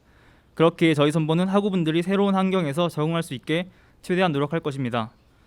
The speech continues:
우선 학교 측의 사물함 교체를 요구하겠습니다. 지난해 학교에서 A동 리모델링을 하면서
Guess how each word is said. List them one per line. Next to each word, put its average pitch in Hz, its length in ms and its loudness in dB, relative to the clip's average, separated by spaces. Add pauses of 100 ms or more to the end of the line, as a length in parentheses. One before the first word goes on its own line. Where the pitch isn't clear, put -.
(260)
우선 175 220 2
학교 190 220 0
측의 185 260 0
사물함 208 320 2
교체를 156 380 0
요구하겠습니다. 135 720 -2 (1120)
지난해 180 340 2
학교에서 202 540 0
A동 160 260 2
리모델링을 165 500 0
하면서 143 440 -2